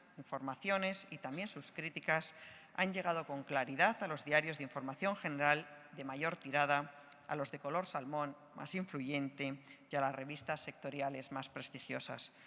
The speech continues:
Como buen periodista, sabe anticiparse a la noticia con rigor, con responsabilidad, con sentido crítico. Y hoy, después de más de cuatro décadas, sigue en la brecha, día a día, presente en todos los foros en los que se trata algo importante y defendiendo con pasión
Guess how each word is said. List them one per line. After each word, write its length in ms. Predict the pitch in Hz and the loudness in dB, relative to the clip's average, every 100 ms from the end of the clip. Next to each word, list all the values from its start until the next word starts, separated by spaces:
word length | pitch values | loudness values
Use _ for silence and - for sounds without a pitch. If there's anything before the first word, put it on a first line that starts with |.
| - - - - - - | -20 -20 -20 -20 -16 -2
Como 200 | 151 151 | 2 6
buen 200 | 180 185 | 6 6
periodista, 600 | 160 151 196 202 - 214 | 4 4 2 -2 0 0
sabe 320 | - 156 151 | 2 2 2
anticiparse 600 | 135 147 - 139 170 160 | -2 -6 -10 2 2 2
a 40 | 151 | -4
la 100 | 135 | -4
noticia 440 | 135 214 214 196 | -4 -6 -4 -2
con 140 | 139 | -2
rigor, 400 | 127 135 175 170 - - - | -4 -2 2 2 0 -14 -8
con 120 | 143 | -8
responsabilidad, 720 | 139 143 - 131 131 151 175 | -6 -8 -6 -8 -2 0 0
con 120 | 143 | -2
sentido 420 | 131 131 143 151 139 | -6 -8 -2 -2 -2
crítico. 560 | 135 135 131 131 127 - - - - - - | -6 -8 -8 -6 -6 -8 -20 -20 -20 -20 -16
Y 180 | - 143 | -4 6
hoy, 260 | 190 185 185 - | 8 8 4 -8
después 360 | 143 - 160 151 | -8 -6 -6 0
de 80 | |
más 160 | 151 160 | 2 2
de 80 | 147 | -2
cuatro 420 | - 170 175 139 | 4 4 4 0
décadas, 560 | 139 143 139 147 156 - - - - | -2 2 2 2 -2 -12 -20 -20 -20
sigue 300 | - 151 139 | -12 -8 -2
en 60 | |
la 80 | 139 | 0
brecha, 420 | 135 180 - 147 156 - - - | 2 0 0 -2 -2 -12 -20 -6
día 220 | 151 139 | 4 6
a 40 | |
día, 340 | 147 170 135 - - - - - | 6 2 0 0 -12 -20 -18 -8
presente 640 | 143 - 185 180 180 175 | -6 0 0 0 -2 0
en 160 | 143 139 | 0 0
todos 360 | 196 196 160 | 0 0 -2
los 140 | 147 - | -6 -4
foros 360 | 165 160 151 | -2 0 -2
en 60 | 139 | -4
los 120 | 135 | -4
que 100 | 139 | -6
se 120 | 139 | -6
trata 380 | 139 156 151 147 | 2 4 6 6
algo 240 | 147 147 | 6 2
importante 680 | 139 139 135 - 202 190 - | -2 -2 -4 4 4 2 -6
y 60 | 156 | -6
defendiendo 640 | 139 - 139 175 180 170 | -6 -4 -4 -2 -2 -2
con 160 | 151 131 | -4 -6
pasión 480 | 135 - 165 151 | -6 -2 0 0